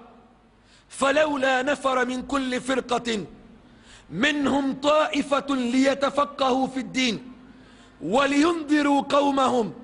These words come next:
إذا رجعوا إليهم لعلهم يحذرون. Imam Muslim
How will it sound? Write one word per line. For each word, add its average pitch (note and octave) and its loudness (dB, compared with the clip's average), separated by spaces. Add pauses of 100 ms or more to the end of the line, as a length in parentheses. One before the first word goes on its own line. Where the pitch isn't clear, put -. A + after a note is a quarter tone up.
(420)
إذا C4+ 2
رجعوا C4+ 0
إليهم B3+ -2
لعلهم A3+ 0
يحذرون. G3+ 0 (2500)
Imam B3+ 2
Muslim A#3 0